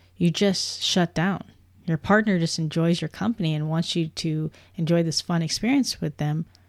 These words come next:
but now you're upset at each other. When really, this was just an opportunity to tell them, "Hey,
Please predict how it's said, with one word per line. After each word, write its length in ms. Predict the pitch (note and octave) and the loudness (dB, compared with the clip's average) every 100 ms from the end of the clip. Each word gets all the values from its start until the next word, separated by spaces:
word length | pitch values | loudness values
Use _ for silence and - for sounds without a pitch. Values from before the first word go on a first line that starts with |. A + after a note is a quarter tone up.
| _ _ | _ _
but 200 | - E3 | -2 -2
now 260 | E3 E3+ F3 | 0 2 4
you're 180 | G#3 G#3 | 4 2
upset 340 | - - A3+ | 2 0 2
at 100 | F3 | 0
each 220 | D3+ - | -2 -4
other. 280 | - - - _ _ _ _ _ _ _ | -6 -6 -14 _ _ _ _ _ _ _
When 200 | F#3 F3 | 4 6
really, 560 | E3+ A3 C#4 E3 D#3 D#3+ | 6 6 4 2 0 -2
this 220 | F#3 - | -2 0
was 160 | B3+ - | 0 2
just 180 | G#3+ | 0
an 80 | F#3+ | 0
opportunity 560 | E3+ E3 E3 F#3+ F#3 E3 | 0 -2 -2 2 2 2
to 120 | D3 | 0
tell 200 | F3+ G3 | -2 -2
them, 300 | E3 D3+ D#3 - _ _ | -2 -4 -6 -12 _ _
"Hey, 320 | - E3 | -2 -2